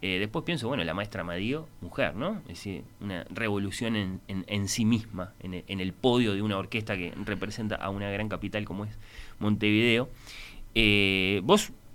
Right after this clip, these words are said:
creo, creo que está bien decirlo, sos hasta ahora un, un músico de perfil más bajo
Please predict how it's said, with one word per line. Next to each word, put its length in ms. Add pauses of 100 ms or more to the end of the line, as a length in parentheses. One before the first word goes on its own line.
(580)
creo, 460
creo 160
que 80
está 120
bien 140
decirlo, 460
sos 300
hasta 180
ahora 160
un, 160
un 120
músico 300
de 80
perfil 380
más 160
bajo 340